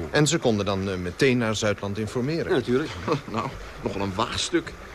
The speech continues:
Speaker 3: Je hebt van die volkstammen die iedere vreemdelingen voor een carbonaat aanzien
Speaker 1: <laughs>
Speaker 3: en hem meteen in de koekenpan stoppen.
Speaker 1: Ja, ja, nee. Nee, deze inboorlingen, die waren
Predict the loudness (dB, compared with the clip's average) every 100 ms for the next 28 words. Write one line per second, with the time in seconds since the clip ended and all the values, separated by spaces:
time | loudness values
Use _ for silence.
0 | -16 -2 0 2 0 0 0 0 0 0
1 | 2 0 0 2 2 4 4 2 0 0
2 | 0 0 0 0 0 -2 0 2 2 2
3 | 2 0 -4 -2 0 0 2 2 2 -2
4 | 0 2 2 2 2 2 0 0 -2 2
5 | 2 4 4 2 -2 -14 -6 4 4 6
6 | 4 2 0 0 0 0 0 0 0 -2
7 | -2 -2 -2